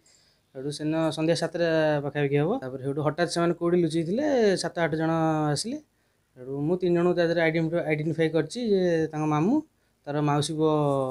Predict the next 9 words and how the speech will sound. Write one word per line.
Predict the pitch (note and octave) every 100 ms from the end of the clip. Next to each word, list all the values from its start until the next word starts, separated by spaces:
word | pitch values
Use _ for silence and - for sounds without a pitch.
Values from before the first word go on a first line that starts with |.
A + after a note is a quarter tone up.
| B2+ B2
ଅକ୍ଷୟ | - D3+
କୁମାର | D#3 D3+
ସାହୁ | - E3+ C#4 - _ _ _ _
ଏବଂ | B2+ C#3 C#3+ C#3 C3 B2+ B2 A#2+ A#2 _ _ _
ତାଙ୍କ | - C#3+
ବାପା। | C#3+ - G#2+ _ _ _ _ _ _ _ _
ତ |
ମୋତେ | C3 C3+ D3+
ସମ୍ପୂର୍ଣ୍ଣ | D3+ C#3+ D#3 D#3